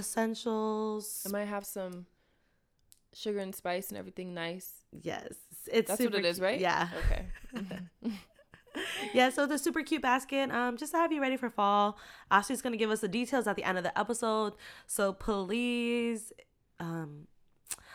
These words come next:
Speaker 1: listen to the whole thing, or if you want, fast forward, up to you.
Speaker 2: Up to you, but you
Speaker 1: <laughs>
Speaker 2: don't wanna miss today's
Speaker 1: Up to
Speaker 2: topic.
Speaker 1: you, but you know, okay, well, um, uh,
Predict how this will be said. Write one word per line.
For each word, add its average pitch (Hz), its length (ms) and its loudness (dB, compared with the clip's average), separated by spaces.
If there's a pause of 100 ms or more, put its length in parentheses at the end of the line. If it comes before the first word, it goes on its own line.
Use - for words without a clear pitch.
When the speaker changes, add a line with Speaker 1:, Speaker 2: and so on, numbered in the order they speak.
(180)
Speaker 1:
listen 170 260 -2
to 226 100 -2
the 190 100 2
whole 202 120 2
thing, 240 320 0
or 170 100 -2
if 170 140 -6
you 175 80 -2
want, 190 240 -2
fast 175 300 0
forward, 208 480 -4
up 165 100 -8
to 180 100 -8
you. 190 460 -4 (340)
Speaker 2:
Up 208 180 2
to 233 100 -4
you, 233 220 2
but 196 120 2
you 233 60 2
Speaker 1:
<laughs> - 0 -
Speaker 2:
don't 233 100 4
wanna 233 140 2
miss 226 180 0
today's 208 280 6
Speaker 1:
Up - 20 -4
to - 60 -6
Speaker 2:
topic. 349 240 10
Speaker 1:
you, 311 380 6
but 247 280 4
you 285 100 -2
know, 233 640 2 (160)
okay, 226 440 -2
well, 180 600 0 (760)
um, 196 340 -6
uh, 233 200 -2